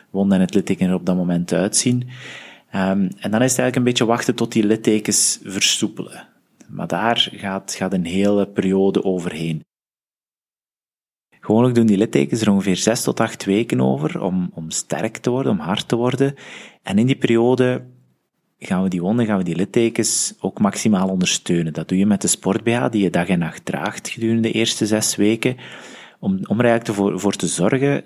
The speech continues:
dat de zwaartekracht zo min mogelijk trekt aan die wonden en trekt aan dat litteken. Na die zes weken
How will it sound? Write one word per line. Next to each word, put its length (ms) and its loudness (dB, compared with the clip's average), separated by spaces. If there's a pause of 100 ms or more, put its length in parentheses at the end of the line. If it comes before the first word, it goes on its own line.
dat 180 -6
de 60 -2
zwaartekracht 840 -2
zo 200 -4
min 220 4
mogelijk 460 2
trekt 560 -4
aan 200 0
die 120 0
wonden 420 2
en 240 -6
trekt 560 -2
aan 180 -2
dat 160 -4
litteken. 600 -4 (1800)
Na 320 4
die 120 2
zes 260 2
weken 500 0